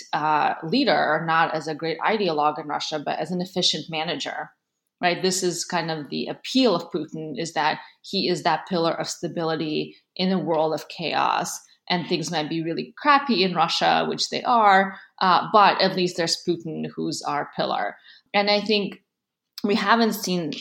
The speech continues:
this, uh, model of the sort of f-, fire hose of falsehood model, as some of our rand colleagues, um, have called it, really change from the Russian side. What's new, I think, and again, this is, um, early days to really see if,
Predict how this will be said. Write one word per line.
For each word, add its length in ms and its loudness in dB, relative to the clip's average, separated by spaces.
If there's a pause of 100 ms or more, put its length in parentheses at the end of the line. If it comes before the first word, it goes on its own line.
(120)
this, 480 0
uh, 160 2
model 680 -2 (260)
of 140 -2
the 40 -6
sort 220 -4
of 60 -8
f-, 640 -20
fire 240 6
hose 240 0
of 160 -10
falsehood 480 0
model, 400 0
as 180 -4
some 140 -6
of 120 0
our 280 0
rand 440 -2
colleagues, 600 -2 (400)
um, 320 0
have 200 -4
called 300 -2
it, 240 -4
really 260 -2
change 520 -4
from 160 -10
the 80 -10
Russian 360 -8
side. 440 -8 (500)
What's 320 -2
new, 380 4
I 160 2
think, 420 -2
and 140 -4
again, 440 0
this 220 -8
is, 500 -8
um, 320 -12
early 300 0
days 600 -6
to 100 -8
really 180 -8
see 460 -10
if, 200 -6